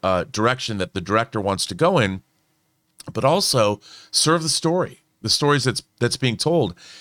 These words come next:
And I thought, you know, Giacchino's use of, like, the Catwoman theme and, and doing different, different, different kinds of things. It's just Spider-Man No Way Home and Batman, while both comic book based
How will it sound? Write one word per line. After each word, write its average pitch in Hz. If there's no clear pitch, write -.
And 123
I 143
thought, 160
you 139
know, 113
Giacchino's 131
use 117
of, 101
like, 98
the 95
Catwoman 113
theme 110
and, 90
and 95
doing 123
different, 120
different, 120
different 127
kinds 120
of 104
things. 135
It's 113
just 160
Spider-Man 185
No 131
Way 127
Home 117
and 95
Batman, 110
while 107
both 131
comic 131
book 120
based 95